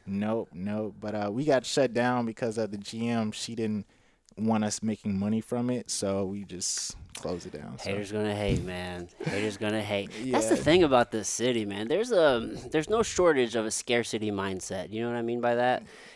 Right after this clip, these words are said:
Speaker 2: You know what I mean?
Speaker 1: Mm.
Speaker 2: Like, people, they look at your success as their failure.
Speaker 1: Mm.
Speaker 2: Or, you know what I mean? Like, they feel like if they help you, then it's gonna take away from them. And, or they, you know
Speaker 1: Yeah.
Speaker 2: what I mean? They start feeling
Speaker 1: Yeah.
Speaker 2: bad about themselves for some reason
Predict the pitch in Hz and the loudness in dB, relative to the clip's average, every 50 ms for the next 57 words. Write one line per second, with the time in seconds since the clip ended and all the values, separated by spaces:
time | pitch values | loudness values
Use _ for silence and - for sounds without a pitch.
0 | - - 131 139 135 131 131 131 127 123 120 110 - - - 143 135 - 135 131 | -6 -2 2 4 4 6 8 6 6 6 4 2 0 -2 0 0 2 4 4 6
1 | 127 123 117 - - _ - - 120 123 123 120 120 127 131 - - 117 113 110 | 6 6 4 0 -6 _ -2 0 2 2 2 4 4 4 2 4 4 4 6 6
2 | 107 107 - - _ _ _ - 117 107 107 117 120 120 123 113 - - 113 - | 6 4 2 0 _ _ _ -20 -14 -6 0 2 4 4 4 2 0 -6 -8 -6
3 | - - 110 107 104 - - 101 92 95 101 98 101 95 - - 95 98 101 104 | -2 -2 0 0 -2 -2 -6 -6 -4 -2 0 0 0 -2 -4 -6 -4 -4 -2 -2
4 | 110 117 120 123 135 - _ _ _ _ _ - - 95 95 92 87 - 110 110 | -2 -2 -4 -4 -6 -12 _ _ _ _ _ -20 -16 -14 -12 -12 -8 -2 2 2
5 | 113 113 113 117 120 120 120 120 117 113 113 113 113 117 113 110 104 - 107 101 | 2 2 2 2 2 4 4 4 4 4 4 2 2 2 2 0 -2 -2 -4 -4
6 | - - 113 107 107 107 107 104 104 101 101 98 - - 98 - - 101 95 92 | -4 -2 2 2 4 4 4 4 2 2 2 0 -2 -6 -10 -8 -4 -4 -4 -2
7 | 95 95 95 95 - 98 98 98 95 95 92 92 92 92 90 - - - - 180 | 0 -2 -2 -2 -4 -4 -4 -2 -2 -4 -6 -8 -8 -8 -10 -12 -10 -10 -12 -10
8 | - - 95 - - - 90 90 90 - 95 95 95 95 95 95 95 95 95 95 | -10 -10 -10 -8 -8 -10 -10 -10 -10 -10 -10 -8 -8 -6 -6 -6 -6 -6 -8 -8
9 | - 190 113 113 113 113 104 110 110 113 120 123 120 117 113 110 113 113 113 110 | -6 -4 -2 -2 0 0 0 0 0 0 0 2 2 2 0 0 0 -2 -2 0
10 | - 143 113 113 113 143 135 120 104 104 98 101 110 113 113 120 120 - - 123 | -2 -2 0 2 4 4 4 4 4 4 4 4 4 2 2 2 0 2 0 -2
11 | 120 - - 131 123 120 - - 131 - - 131 127 131 131 131 131 123 127 135 | -2 0 2 2 2 2 0 -6 -6 -2 0 0 0 2 2 2 2 2 0 0
12 | 135 135 131 | 0 -2 -4